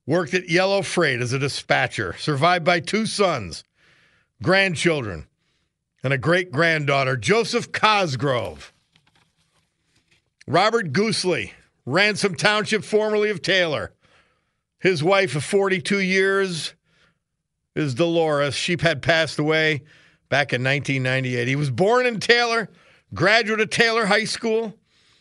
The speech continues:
United States Marine Corps, third M A W M C A S Miami during the Korean War. He became a toll collector for pendot. Remember those?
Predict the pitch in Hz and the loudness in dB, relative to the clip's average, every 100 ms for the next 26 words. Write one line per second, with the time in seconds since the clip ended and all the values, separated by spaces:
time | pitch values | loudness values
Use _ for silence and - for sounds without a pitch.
0 | _ _ 131 160 226 226 - 233 220 180 | _ _ -2 2 2 2 2 2 2 -2
1 | 233 233 226 202 135 160 131 78 - - | 0 2 2 0 0 0 0 -4 -12 -18
2 | _ _ _ _ _ _ _ _ _ - | _ _ _ _ _ _ _ _ _ -4
3 | - 220 240 233 226 226 226 202 226 226 | 2 2 4 2 2 2 2 4 4 2
4 | 220 214 226 220 - 220 220 214 220 208 | 2 2 0 -2 0 2 4 4 0 -2
5 | 175 185 190 196 180 165 160 175 170 - | 0 2 2 2 2 0 0 0 -2 -2
6 | 165 170 196 185 165 151 123 101 - _ | -2 0 0 0 0 0 -2 -4 -8 _
7 | _ _ _ _ _ _ _ _ _ _ | _ _ _ _ _ _ _ _ _ _
8 | - 135 139 170 254 233 - - 277 277 | -8 -6 0 2 4 2 0 4 4 4
9 | - 208 185 160 - 143 - 156 - 226 | 2 2 2 0 -2 -4 -4 -2 0 2
10 | 190 147 - 160 208 269 277 262 277 285 | 2 0 0 2 2 2 2 4 2 -2
11 | - | -8